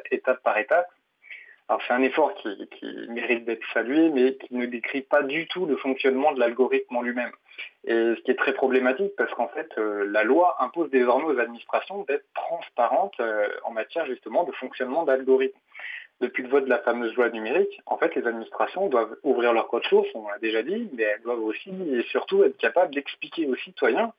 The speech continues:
comment ce fameux programme informatique qui s'est immiscé dans son dossier en est arrivé à prendre telle décision à son encontre. Très concrètement,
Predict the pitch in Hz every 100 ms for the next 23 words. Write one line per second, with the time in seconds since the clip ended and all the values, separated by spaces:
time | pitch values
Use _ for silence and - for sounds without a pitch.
0 | _ _ - - 214 208 202 - 131 127
1 | 131 131 120 120 120 123 117 117 120 156
2 | 127 - 123 120 123 127 123 117 - 120
3 | 110 104 196 220 - - _ - 165 170
4 | 139 123 123 208 170 - 196 175 - -
5 | 190 156 147 147 135 185 196 _ _ -
6 | 131 - 175 170 156 - - - - -
7 | _ - - - 120 120 - 202